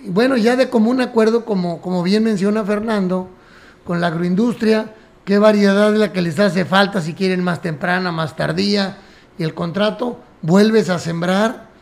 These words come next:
¿sí? Puedes dejar ahí tú mismo para semilla o contratas con alguien semilla. La semilla no debe de ser tan vieja, preferentemente de uno o dos años máximo.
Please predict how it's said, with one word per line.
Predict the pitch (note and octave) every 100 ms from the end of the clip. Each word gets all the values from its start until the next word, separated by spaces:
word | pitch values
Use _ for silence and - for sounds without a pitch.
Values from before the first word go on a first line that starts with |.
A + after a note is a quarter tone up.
| -
¿sí? | - F3+ G#3+ F3+
Puedes | F#3+ G3+ F#3
dejar | F3+ F#3
ahí | G3 G3 -
tú | G3+
mismo | G#3 G#3+ G3+
para | F#3 E3+
semilla | D#3+ F#3 G#3+ A3
o | F#3+
contratas | E3+ D#3+ F#3 G3 G3 G3
con | C#3+ E3
alguien | E3+ F3 F3+
semilla. | D3+ D#3+ G3 G#3
La | G3+
semilla | D3+ D#3+ F#3 G3 G3+ - - - -
no | F3 G3+ A3+
debe | A3 G#3
de | G3 D3+
ser | F3 D#3+
tan | D#3+ D3+
vieja, | D#3+ F3+ D#3 G3+ G3+ - - -
preferentemente | D#3 D3 D#3+ F3+ F3+ E3+ F3+ F3+ F3
de | D#3+
uno | E3 F#3 F3+
o |
dos | E3 D#3+
años | D#3 E3 D3+
máximo. | D3 F3 - F#3 G#3